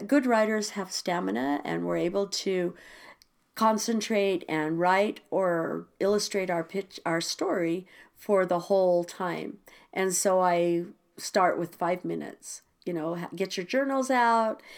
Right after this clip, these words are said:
and we're gonna write a story, and in, in five minutes, we're gonna share our stories. And then I challenge them that peop-, writers with good stamina, they'll work the whole five minutes. And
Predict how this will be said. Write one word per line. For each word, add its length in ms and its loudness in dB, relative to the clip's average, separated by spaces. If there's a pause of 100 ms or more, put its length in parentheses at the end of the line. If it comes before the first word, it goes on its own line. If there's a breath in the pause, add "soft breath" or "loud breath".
(300 loud breath)
and 640 0
we're 320 -6
gonna 180 2
write 240 2
a 60 -2
story, 880 0 (420 loud breath)
and 640 -2 (1080 soft breath)
in, 200 2 (100)
in 180 2
five 320 2
minutes, 480 -2
we're 80 -2
gonna 180 -2
share 320 -4
our 80 -4
stories. 640 -2
And 120 0
then 120 0
I 160 0 (340)
challenge 540 2
them 280 -2
that 380 -6
peop-, 300 -6
writers 520 0
with 160 -6
good 160 0
stamina, 640 0 (420 loud breath)
they'll 220 4
work 320 2
the 100 -2
whole 300 2
five 320 -2
minutes. 540 -8
And 220 -4